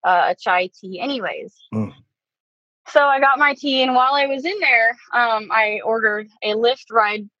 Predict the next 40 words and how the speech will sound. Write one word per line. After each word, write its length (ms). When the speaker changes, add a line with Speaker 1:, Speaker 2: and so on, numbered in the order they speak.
Speaker 1:
back 320
home 280
because 260
I, 160
I, 220
I 100
mean, 180
I, 220
I 80
do 140
take 220
the 80
bus 280
sometimes, 560
but 100
I 60
actually 340
hurt 220
my 140
back 280
a 40
couple 240
weeks 220
ago, 260
so 120
I 120
was 100
just 160
gonna 160
take 180
Lyft 300
home. 240
Um, 320
so 220
anyways, 500
uh, 400
I 100
got 140
my 120
drink, 240